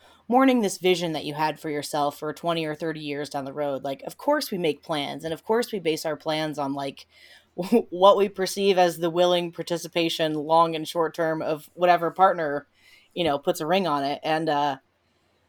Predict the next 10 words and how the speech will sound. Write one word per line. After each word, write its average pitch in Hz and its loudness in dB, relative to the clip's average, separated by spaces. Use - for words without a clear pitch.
like, 226 4
like 208 4
you 190 -4
said, 175 8
I've 185 4
never 285 6
been 233 6
divorced, 214 2
um, 151 2
and 160 -2